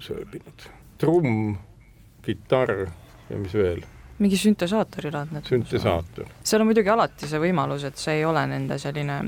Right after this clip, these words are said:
Speaker 2: tavapärane žanr, et nad tegelikult viljelesid midagi muud peamiselt.
Speaker 1: Aga mul ei ole isegi ettekujutust nendest kolmetähelistest või rohkematähelistest, äh, projektidest. See on lihtsalt nii-öelda küsimus pigem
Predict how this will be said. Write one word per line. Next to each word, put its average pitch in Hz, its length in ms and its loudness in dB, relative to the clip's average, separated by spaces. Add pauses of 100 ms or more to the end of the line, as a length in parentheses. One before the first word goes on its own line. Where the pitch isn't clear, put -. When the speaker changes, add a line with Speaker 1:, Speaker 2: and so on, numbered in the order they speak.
(180)
Speaker 2:
tavapärane 143 640 0
žanr, 151 380 -4
et 151 160 -8
nad - 100 -8
tegelikult 147 460 -2
viljelesid 147 460 -2
midagi 147 280 -2
muud 156 320 -2
peamiselt. 165 400 -6 (160)
Speaker 1:
Aga 101 320 2
mul 101 240 2
ei 98 140 6
ole 101 180 6
isegi 95 300 0
ettekujutust 92 640 -2
nendest 90 560 -8
kolmetähelistest 98 1120 0
või 98 400 2
rohkematähelistest, 95 1300 -4
äh, 98 800 -2 (1040)
projektidest. - 920 -2 (340)
See 120 200 2
on 110 120 2
lihtsalt 107 360 -6
nii-öelda 107 440 2 (280)
küsimus 101 520 -2 (240)
pigem 104 380 2